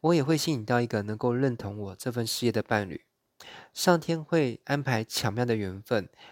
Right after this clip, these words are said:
让我与他相遇。而当我遇到那个命中注定的那个人的时候，当我望着他的脸，当我看到他，又或是听到他的声音的时候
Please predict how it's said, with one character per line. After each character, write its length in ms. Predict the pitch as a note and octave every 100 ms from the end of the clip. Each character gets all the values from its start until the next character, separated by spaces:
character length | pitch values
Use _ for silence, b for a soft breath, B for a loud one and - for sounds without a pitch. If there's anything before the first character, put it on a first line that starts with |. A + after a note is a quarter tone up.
| B
让 200 | C#3+ B2
我 240 | G#2 F#2 -
与 100 | G#2
他 180 | A2
相 260 | A#2 A#2 A2+
遇。 200 | G#2+ - _ _ _ - B B B
而 100 | D#3
当 160 | G3+
我 160 | G3+ A2+
遇 100 | C3+
到 140 | C#3+
那 140 | C3 C3
个 160 | B2
命 220 | A#2 C#3
中 300 | B2+ B2 B2
注 220 | B2 D3 C3
定 160 | B2+
的 100 | A2+
那 100 | G#2+
个 120 | A#2
人 120 | G#2+ F#2+
的 100 | F#2+
时 220 | - G#2+
候， 340 | G2 A2+ F#2+ _ _ _ B B B
当 160 | F3 F3+
我 180 | C3 G2
望 160 | C#3+
着 220 | B2+ G#2+ G2
他 200 | - -
的 100 | A2
脸， 320 | G2 - - _ _ _ _ B B B B _ _ _
当 180 | - F3
我 140 | D#3+ G2
看 260 | - -
到 140 | C#3 C3
他， 320 | B2 B2 B2+ -
又 100 | C3
或 180 | - B2+
是 180 | -
听 200 | A#2+ -
到 160 | B2 A#2+
他 160 | G#2+ A#2+
的 120 | A2
声 220 | - A#2
音 120 | A2
的 100 | G#2+
时 180 | F#2+ -
候 300 | F#2+ G#2 -